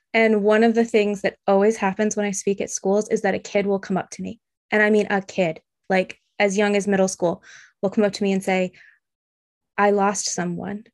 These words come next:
What do I do now?" Or, "Listening to you made me realize I wasn't alone." So that ripple effect is so real. And it happens not just in the writing of the book and in the reading of the book, but in me getting to talk to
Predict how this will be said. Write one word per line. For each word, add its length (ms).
What 180
do 120
I 100
do 220
now?" 180
Or, 420
"Listening 420
to 120
you 80
made 180
me 100
realize 400
I 140
wasn't 440
alone." 400
So 180
that 240
ripple 340
effect 460
is 260
so 240
real. 500
And 140
it 100
happens 520
not 320
just 320
in 200
the 100
writing 360
of 120
the 80
book 320
and 140
in 340
the 120
reading 380
of 160
the 80
book, 300
but 100
in 160
me 140
getting 200
to 80
talk 280
to 260